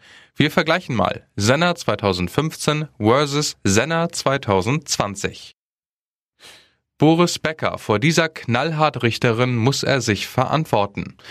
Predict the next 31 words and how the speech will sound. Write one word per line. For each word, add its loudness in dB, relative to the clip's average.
Bei -4
ihr 4
darf 0
er 4
sich -2
keinen -4
Fehltritt 0
erlauben. 0
Wenn -2
Tennis-Champion -2
Boris 2
Becker -2
am -4
Donnerstag 0
wegen 0
seines -2
Insolvenz-Strafprozesses 0
vor 0
dem 0
Southwark 0
Crown -2
Court 2
in 0
London 2
erscheint, -2
trifft -4
er 0
auf -4
Richterin -2
Deborah 0
Taylor. 0